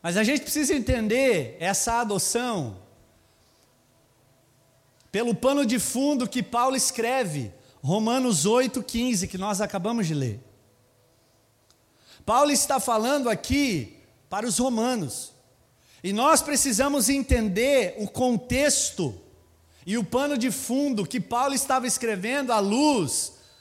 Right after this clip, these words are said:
do que ele estava falando. O que ele estava falando? Preste atenção aqui. Ele estava falando sobre adoção. E olha que interessante isso aqui, irmãos.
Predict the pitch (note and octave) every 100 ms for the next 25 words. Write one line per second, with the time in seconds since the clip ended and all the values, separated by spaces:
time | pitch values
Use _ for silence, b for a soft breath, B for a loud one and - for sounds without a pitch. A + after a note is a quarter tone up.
0 | B F3 - C4+ C4+ - C4 C4+ - B3
1 | A#3+ C#4 A#3 - D#4+ D4+ - C4 A#3+ A#3
2 | A3+ A3 G3+ D3+ A2+ - b b b -
3 | G#3 A3+ A#3+ A3 - A3+ F3+ A3 G3 B2+
4 | F#2+ B B B A3 A#3+ - C#4 C#4+ C4+
5 | B3+ D4 C4+ - C#4 C4+ B3 C#4 D4+ -
6 | - C4 C4+ D3 G2 - - _ _ _
7 | _ _ _ B B B B F3+ B3 E4
8 | D4 D4 C4 D4 B3+ C4+ D4 - C4+ -
9 | C#4 C#4 G3+ C#3 G#2 -